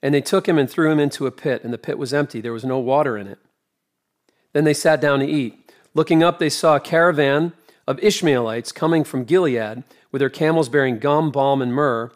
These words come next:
on their way to carrying it down to Egypt. Then Judah said to his brothers,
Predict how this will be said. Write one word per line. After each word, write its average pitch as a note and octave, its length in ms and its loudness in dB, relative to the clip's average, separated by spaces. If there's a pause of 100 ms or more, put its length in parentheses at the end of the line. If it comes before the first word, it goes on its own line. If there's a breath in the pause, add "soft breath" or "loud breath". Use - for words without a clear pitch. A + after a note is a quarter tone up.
(380 soft breath)
on C3 160 0
their D#3+ 120 2
way C#3+ 140 4
to C#3 80 -2
carrying C3 300 -4
it B2+ 100 -4
down A#2+ 200 -4
to B2 60 -4
Egypt. A2+ 520 -12 (280)
Then D#3 200 2
Judah F3 260 0
said E3 220 0
to D#3 60 0
his C#3+ 160 -2
brothers, C#3+ 440 2